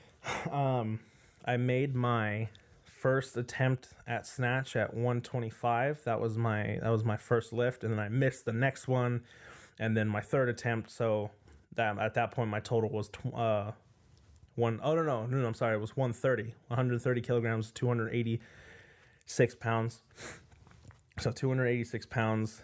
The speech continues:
snatch. That's from ground to overhead, in case people don't know. But, uh, but yeah, I hit one thirty on my first attempt and missed my attempts at one thirty-five and then, like, one thirty-eight, something like that. I just, I just missed it. But at that point, my,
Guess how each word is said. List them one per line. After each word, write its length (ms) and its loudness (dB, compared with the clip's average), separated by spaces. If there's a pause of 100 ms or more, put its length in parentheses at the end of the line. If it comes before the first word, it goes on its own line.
(120)
snatch. 480 -2
That's 200 -2
from 460 0
ground 280 4
to 60 0
overhead, 580 2 (340)
in 140 -2
case 220 0
people 220 0
don't 180 0
know. 260 0 (720)
But, 180 2
uh, 300 0
but 100 2
yeah, 140 2
I 40 -2
hit 220 0
one 160 0
thirty 300 2
on 80 0
my 100 -4
first 260 2
attempt 380 0
and 200 2 (540)
missed 240 2
my 120 2
attempts 320 -2
at 100 0
one 180 0
thirty-five 800 0 (520)
and 100 0
then, 80 2
like, 140 2
one 340 2
thirty-eight, 960 -2
something 400 2
like 160 -2
that. 240 2
I 120 0
just, 300 -6
I 140 4
just 240 -2 (240)
missed 480 -2
it. 180 -4
But 140 0
at 140 -2
that 180 0
point, 240 -2
my, 320 0